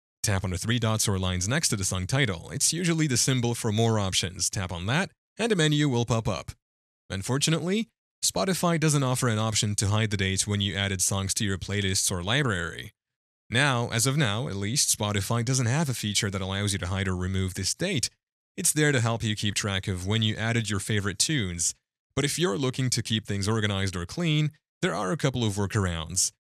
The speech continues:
One option is to create a new playlist or library section for your songs without the date added.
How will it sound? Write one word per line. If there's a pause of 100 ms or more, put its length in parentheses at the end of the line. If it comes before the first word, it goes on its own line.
(120)
One
option
is
to
create
a
new
playlist
or
library
section
for
your
songs
without
the
date
added.